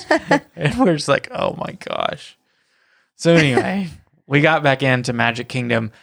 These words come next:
Speaker 2: And at that point, it was time to do some of our attractions that we really wanted to complete for the day and then start staking out a spot for fireworks. Um, so we did,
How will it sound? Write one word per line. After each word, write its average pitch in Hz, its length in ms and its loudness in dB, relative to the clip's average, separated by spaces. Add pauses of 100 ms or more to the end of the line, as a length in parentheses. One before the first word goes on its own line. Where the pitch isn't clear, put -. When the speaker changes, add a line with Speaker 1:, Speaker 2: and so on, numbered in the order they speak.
(280)
Speaker 2:
And 120 60 -2
at 117 80 -2
that 156 160 4
point, 135 380 4
it 120 80 0
was 117 120 -2
time 117 320 0
to 113 80 -4
do 113 440 0 (460)
some 123 220 -4
of 113 120 2
our 113 340 2
attractions 120 640 -2
that 127 140 4
we 123 120 4
really 123 260 6
wanted 123 240 0
to 127 80 0
complete 131 720 -2 (420)
for 131 180 4
the 127 100 4
day 120 380 4
and 113 220 0
then 113 120 2
start 127 280 0
staking 113 360 -2
out 110 140 4
a 107 40 2
spot 110 480 0
for - 160 -8
fireworks. 110 760 0 (480)
Um, 110 400 -2
so 113 220 2
we 117 100 6
did, 113 420 4